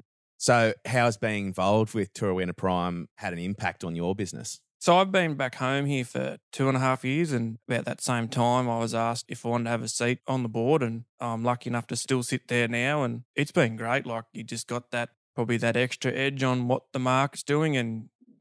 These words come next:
Speaker 2: you're sort of given a project and you sort of think, "I wanna do the best for the members," but then at the same time, there's that little inkling in the background that,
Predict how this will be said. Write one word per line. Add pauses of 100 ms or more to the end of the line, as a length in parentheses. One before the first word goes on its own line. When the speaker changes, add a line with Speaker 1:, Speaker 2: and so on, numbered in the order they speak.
(120)
Speaker 2:
you're
sort
of
given
a
project
and (140)
you
sort
of
think,
"I
wanna
do
the
best
for
the
members,"
but
then
at
the
same
time,
there's
that
little
inkling
in
the
background
that,